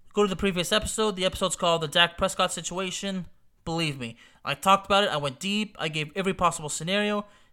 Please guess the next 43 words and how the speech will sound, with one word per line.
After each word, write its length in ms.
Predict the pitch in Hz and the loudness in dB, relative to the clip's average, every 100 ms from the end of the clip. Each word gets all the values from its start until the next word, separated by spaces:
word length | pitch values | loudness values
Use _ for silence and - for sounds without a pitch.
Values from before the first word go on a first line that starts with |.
| - | -20
And 100 | - | -4
keep 200 | 208 202 | 0 2
in 80 | 190 | 2
mind, 440 | 196 196 202 190 - _ _ _ _ _ _ _ _ _ _ _ _ _ _ _ _ _ _ | 2 2 0 -6 -14 _ _ _ _ _ _ _ _ _ _ _ _ _ _ _ _ _ _
it's 140 | 170 - | -8 -6
the 100 | 156 | -4
truth, 380 | - 202 208 | 0 0 0
the 100 | 175 | -2
whole 160 | 165 180 | -2 -2
truth, 280 | - 175 165 | -4 -6 -4
and 100 | 151 | -4
nothing 220 | 147 151 | -4 -6
but 100 | 131 | -8
the 60 | 123 | -10
truth. 280 | - 110 - | -12 -14 -10
You 100 | 147 | -2
got, 160 | 170 | -2
you 80 | 185 | 0
gotta 220 | 175 165 | 2 2
understand 460 | 139 123 - 80 73 | 2 -4 -10 -12 -14
that, 140 | 50 | -16
okay? 340 | 52 - 101 - _ - _ _ _ _ _ _ _ | -16 -14 -14 -16 _ -20 _ _ _ _ _ _ _
But 140 | 170 151 | -8 0
here's 200 | 226 190 | 2 2
a 60 | |
sneak 300 | - 185 160 | -2 -4 -4
peek 200 | 147 131 | -6 -6
out 160 | 123 - | -10 -12
of 100 | - | -16
it. 200 | 110 - | -16 -12
Since 200 | 175 202 | -2 0
I'm 120 | 202 | 4
nice 200 | 247 240 | 4 4
enough 120 | 226 | 2
to 60 | 208 | 0
give 100 | 202 | -2
you 60 | |
a 40 | 190 | -4
sneak 300 | - 208 - | -2 -2 -2
peek, 280 | 202 196 - _ _ | -4 -6 -12 _ _
here 220 | 170 170 | -2 -2
it 80 | 131 | -2
is. 300 | 120 - | -8 -10